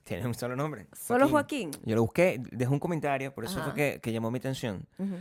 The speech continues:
Speaker 1: Porque Joaquín está diciendo, "Me da mucha risa", ese es el comentario que decía Joaquín, "me da mucha risa que Gabriel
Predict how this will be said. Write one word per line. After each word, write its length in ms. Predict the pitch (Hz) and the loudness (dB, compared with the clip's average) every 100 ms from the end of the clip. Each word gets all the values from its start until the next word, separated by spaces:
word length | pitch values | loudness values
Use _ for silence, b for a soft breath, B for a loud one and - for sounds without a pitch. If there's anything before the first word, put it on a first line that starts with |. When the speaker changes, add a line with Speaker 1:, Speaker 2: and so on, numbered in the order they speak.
| 208 B B B | -12 B B B
Speaker 1:
Porque 220 | 123 120 | -8 -6
Joaquín 260 | 117 - 127 | -6 -4 -4
está 140 | 135 | -4
diciendo, 300 | 139 135 135 | -4 -2 -2
"Me 120 | 135 131 | 0 2
da 100 | 151 | 0
mucha 240 | 175 165 | 0 0
risa", 320 | 160 117 104 101 - | 0 -2 -6 -8 -12
ese 100 | 113 | -12
es 140 | 104 123 | -8 -8
el 60 | 104 | -8
comentario 260 | 104 101 | -8 -8
que 80 | 104 | -8
decía 220 | 101 - | -12 -14
Joaquín, 320 | 85 - - - - | -14 -14 -16 -16 -6
"me 60 | 131 | -2
da 40 | |
mucha 200 | 165 175 | -2 -2
risa 360 | 175 170 170 - | -2 -4 -6 -6
que 320 | 127 123 113 95 | -8 -6 -6 -8
Gabriel 680 | 117 110 117 120 139 151 | -6 -2 -2 -2 -4 -6